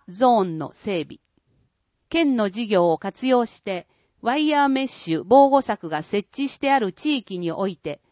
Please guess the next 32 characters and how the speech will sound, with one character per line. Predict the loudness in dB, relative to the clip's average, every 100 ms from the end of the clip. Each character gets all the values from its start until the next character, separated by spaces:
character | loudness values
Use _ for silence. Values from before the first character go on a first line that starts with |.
| _ _ _ _ _ _ -4
隣 | 2 2
接 | 0 -4 -4
す | -6 -6
る | -4
森 | -6 -4 -2 0
林 | 0 -2 0 0
の | 0 -2 _ _ _ _ _ _
樹 | 0 4
木 | 4 2 4 4
を | 4
伐 | 0 -6 -4 -4
採 | -4
し、 | -10 -10 -10 _ _ _ _ _ _ 2
鳥 | 6 6 4
獣 | 2 0 0
が | -2 0
寄 | 0
り | 0 -2
つ | -4
か | 0
な | 0
い | -2
環 | -4 -6 -6
境 | -2 -2 0
の | -4
整 | -4 -2 -2
備 | -2 -6
を | -6
行 | -4 -4
い | -2 -4
ま | -6 -12
す。 | -16 -20